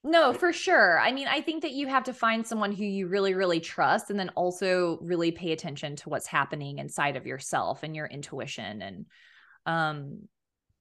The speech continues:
you know, I mean, again, this, this path is about self-discovery, and it's about self-realization.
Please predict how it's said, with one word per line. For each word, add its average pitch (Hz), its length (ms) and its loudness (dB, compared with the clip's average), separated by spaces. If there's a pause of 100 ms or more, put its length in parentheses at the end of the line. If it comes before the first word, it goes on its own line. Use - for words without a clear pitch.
(680)
you 285 160 2
know, 202 180 4
I 185 80 6
mean, 190 320 0 (140)
again, 185 920 2
this, 214 480 0 (220)
this 208 320 0 (100)
path 220 480 2
is 180 160 -2
about 175 320 4
self-discovery, 139 1080 -4 (500)
and 180 160 2
it's 170 180 -2
about 165 400 4
self-realization. 156 1160 -4